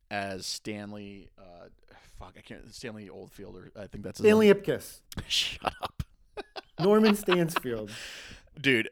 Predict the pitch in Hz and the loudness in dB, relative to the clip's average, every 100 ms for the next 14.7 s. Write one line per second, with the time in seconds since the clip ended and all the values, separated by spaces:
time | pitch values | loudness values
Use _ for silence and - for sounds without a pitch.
0 | - - - - _ _ _ _ _ - | -10 -20 -20 -20 _ _ _ _ _ -20
1 | - _ - - - - - 147 175 190 | -20 _ -8 -4 -2 -4 -2 2 4 4
2 | 147 143 135 117 110 113 117 - 101 95 | 4 4 2 -2 -6 -8 -10 -6 -4 -4
3 | 104 92 98 - _ _ _ _ _ _ | -6 -8 -12 -14 _ _ _ _ _ _
4 | _ - - 139 127 135 127 123 - 120 | _ -14 -2 0 0 -2 -4 -6 -4 -2
5 | 120 120 127 117 113 113 104 - 101 98 | -2 -2 -2 -2 -2 -2 -2 -2 -4 -4
6 | 123 123 131 113 - 127 - 120 113 110 | -4 -2 -2 -4 -4 -4 -2 0 0 0
7 | 107 101 92 - - 117 113 104 95 98 | -4 -8 -10 -8 -6 -6 -4 -4 -4 -8
8 | 92 92 76 - _ _ _ _ _ 117 | -10 -10 -16 -20 _ _ _ _ _ -4
9 | 117 113 110 107 104 - _ _ _ _ | 0 0 0 -4 -8 -16 _ _ _ _
10 | _ _ - 82 85 - - 113 104 131 | _ _ -6 -2 2 2 0 -2 -4 -4
11 | 131 120 113 107 120 - - - _ - | -4 -6 -10 -12 -18 -20 -20 -20 _ -20
12 | _ - - - 170 196 196 180 165 151 | _ -20 -12 -4 -2 0 4 4 4 0
13 | 156 147 139 113 - 110 - - 113 - | 0 -2 0 -2 0 -2 0 6 8 8
14 | 123 - 110 104 95 92 | 2 0 0 0 0 -4